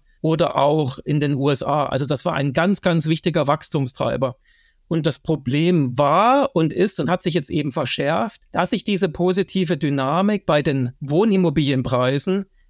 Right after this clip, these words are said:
mit der Zeit verselbstständigt hat. Und mit diesen starken Preiszuwächsen, da ist die Verschuldung stark angestiegen, die Verschuldung also der Privathaushalte, aber auch von den Unternehmen, die auf dem Immobilienmarkt aktiv sind. Also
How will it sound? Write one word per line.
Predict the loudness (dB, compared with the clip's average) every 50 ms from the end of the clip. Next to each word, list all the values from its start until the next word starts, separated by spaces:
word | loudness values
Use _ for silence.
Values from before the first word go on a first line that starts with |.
| _
mit | -6 -2 0
der | 0 0 0
Zeit | -2 0 2 2 2 2 0 0
verselbstständigt | -2 -2 -2 0 2 0 0 0 -2 -2 -2 0 -2 -2 -4 -4 -4
hat. | -4 -6 -6 -8 -10 _
Und | -4 -2
mit | 0 0
diesen | 0 0 0 0 0
starken | 0 0 0 0 0 0 -2 -2 -4 -4 -2
Preiszuwächsen, | -2 -2 0 2 2 2 0 -2 -2 -2 -2 0 2 2 0 0 -2 -2 -2 0
da | 2 0
ist | 0 0 -2
die | -4
Verschuldung | -4 -4 -4 -2 0 0 0 2 2 0 0 0
stark | 0 0 0 0 0 0
angestiegen, | -2 -2 0 0 0 0 0 -2 0 0 0 0 0 0 0 0 0 -2 -2 -2
die | -2
Verschuldung | -2 0 -2 0 0 2 2 2 2 2
also | 2 0 2 2 0
der | 0 0
Privathaushalte, | 0 0 -2 0 2 2 2 2 0 0 0 0 2 2 2 0 0 0 2 2 2 2 2 2 0 0 0
aber | 0 0 0 0
auch | 0 0 -2 -4 -10 -12
von | -6 -4 -2 -2
den | 0 -2 -2
Unternehmen, | -2 -2 -2 -2 -2 0 0 0 0 2 2 2 2 2 0 -2 -4 -2
die | 0 2 4
auf | 4 2 2 2
dem | 0 0 0
Immobilienmarkt | 2 0 0 0 0 0 0 2 2 2 2 2 2 2 2 0 -2 -6
aktiv | -6 -6 -6 -4 -2 -2 -2 -2
sind. | -4 -4 -4 -2 -2 -2
Also | -2 -2 -2 0 -2 -4